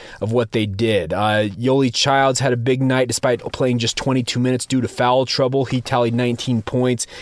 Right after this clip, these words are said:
in the win. T J Haws, just a monster, monster outing.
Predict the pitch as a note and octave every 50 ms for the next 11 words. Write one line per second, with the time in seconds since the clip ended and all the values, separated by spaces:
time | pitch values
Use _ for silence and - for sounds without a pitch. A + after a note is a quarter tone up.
0 | - - - G#2+ A#2+ B2 B2 A#2+ A#2+ B2 B2 B2 B2 A#2+ A2+ - - - - -
1 | - - - D3 C#3 C3+ C3+ A#2+ - - C#3+ C3 B2+ C3 C3 B2+ A2+ - - -
2 | - - - - - - B2 - - C3 B2+ C3 C3+ C3+ C3+ - - - B2+ B2+
3 | B2+ B2 B2 - - A#2 G2+ A2+ B2+ C3 B2+ A#2+